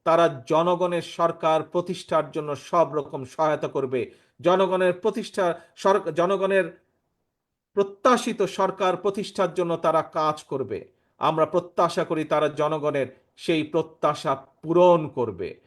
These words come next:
এবং যার মাধ্যমে এই দেশে জনগণের সরকার প্রতিষ্ঠিত হবে। এবং জনগণের সরকার প্রতিষ্ঠিত হলে এই একত্রিশ দফা বাস্তবায়নের মাধ্যমে আমরা ধীরে ধীরে বাংলাদেশকে এগিয়ে নিয়ে যাব।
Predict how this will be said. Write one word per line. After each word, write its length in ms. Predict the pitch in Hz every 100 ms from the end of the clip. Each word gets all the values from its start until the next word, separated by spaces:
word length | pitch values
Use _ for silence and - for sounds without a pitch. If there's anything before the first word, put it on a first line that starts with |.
| _ -
এবং 380 | 143 160 156 123
যার 340 | 165 170 160
মাধ্যমে 440 | 160 156 139 151 147
এই 260 | - 156
দেশে 300 | 143 143 147 123
জনগণের 540 | 131 143 151 147 143
সরকার 600 | 127 156 135 - 160 160
প্রতিষ্ঠিত 520 | - 139 139 - 127
হবে। 280 | 110 107 - - _ _ -
এবং 300 | 175 190 190
জনগণের 460 | 185 202 196 202 190
সরকার 560 | - 180 - 214 208
প্রতিষ্ঠিত 500 | 208 220 220 - 233
হলে 340 | 220 220 233 254 _ _ _ -
এই 260 | 185 190 185
একত্রিশ 480 | 214 208 - 208 185
দফা 280 | 185 180 165
বাস্তবায়নের 720 | 180 190 - 180 170 170 160
মাধ্যমে 500 | 147 170 156 175 160
আমরা 240 | 151 147
ধীরে 400 | 127 107 160 151
ধীরে 180 | 139 139
বাংলাদেশকে 840 | 127 139 135 127 117 123 - 107 -
এগিয়ে 320 | 123 120 120
নিয়ে 180 | 117 107
যাব। 200 | 101